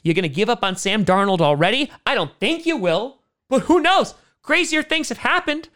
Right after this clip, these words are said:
Now, maybe there's a chance that Denzel Mims emerges and, you know, maybe they can get a resemblance of an offensive back, but I literally have no hope as long as Adam Gase is their head coach. So almost for that specific fact alone,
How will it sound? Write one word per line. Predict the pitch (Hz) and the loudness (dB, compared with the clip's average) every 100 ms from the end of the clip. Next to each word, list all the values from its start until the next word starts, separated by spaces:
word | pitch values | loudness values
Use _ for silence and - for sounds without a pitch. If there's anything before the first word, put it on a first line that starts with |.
| _ | _
Now, | 202 240 | -4 -2
maybe | 240 277 269 | 0 -2 0
there's | 254 | 0
a | 180 | -2
chance | - 202 | -4 -4
that | 175 127 | -4 -2
Denzel | 165 170 151 139 | -2 0 0 0
Mims | 156 170 165 | 0 -2 -2
emerges | 151 165 165 180 170 | -2 -2 -2 -4 -6
and, | 143 143 | -8 -6
you | 156 | -4
know, | 139 | -4
maybe | 143 180 170 | -2 -2 0
they | 147 | -2
can | 143 | -2
get | 165 | -4
a | 139 | -2
resemblance | 147 127 180 190 180 170 | -2 0 -2 0 0 0
of | |
an | 151 | 0
offensive | 160 208 226 220 220 214 | 2 2 0 -2 -4 -4
back, | 226 226 226 - - _ | -2 -2 -6 -18 -20 _
but | 196 185 | -4 -2
I | 220 | -2
literally | 240 240 240 220 | 0 0 0 0
have | 190 185 | 0 0
no | 160 156 160 | 0 2 2
hope | 156 - 127 - - _ | 2 0 0 -2 -10 _
as | 180 151 | -4 -2
long | 160 165 | 0 2
as | 165 - | 0 -2
Adam | 165 147 147 | -2 -2 -2
Gase | 143 135 - - | -2 -4 -6 -4
is | 139 - | -4 -2
their | 131 | -4
head | 135 131 127 | -4 -6 -6
coach. | 120 117 135 - - - | -6 -6 -6 -14 -20 -10
So | - 226 175 - _ - | 0 0 0 -8 _ 0
almost | 370 415 381 | 2 4 2
for | 330 277 | 0 -2
that | 165 156 247 - - | 0 -2 -2 -6 -14
specific | - 180 - - 269 220 220 220 | -6 -4 -4 -4 -4 0 -2 0
fact | 196 185 | -2 0
alone, | 185 156 117 104 | 0 0 -2 -6